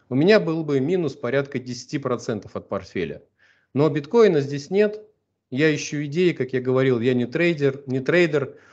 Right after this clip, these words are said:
То есть у меня есть идея, я сижу, пока она не выстрелит.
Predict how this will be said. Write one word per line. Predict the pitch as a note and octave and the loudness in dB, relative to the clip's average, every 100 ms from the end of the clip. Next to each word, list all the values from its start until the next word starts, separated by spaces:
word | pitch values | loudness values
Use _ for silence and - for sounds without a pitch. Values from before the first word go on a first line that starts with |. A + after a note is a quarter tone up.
| _ _ | _ _
То | - | -8
есть | A2+ | -4
у | C#3 | 0
меня | D#3+ | 2
есть | E3 - | 2 0
идея, | F3 G3+ F#3+ | 0 6 6
я | C3 C#3 | 6 2
сижу, | C#3 C#3 D#3+ | 0 -4 -4
пока | C#3 - C3 | -4 -2 0
она | B2 | 0
не | G#2 F#2+ | -2 -6
выстрелит. | F#2+ - F2+ F2 F2+ | -8 -10 -12 -12 -14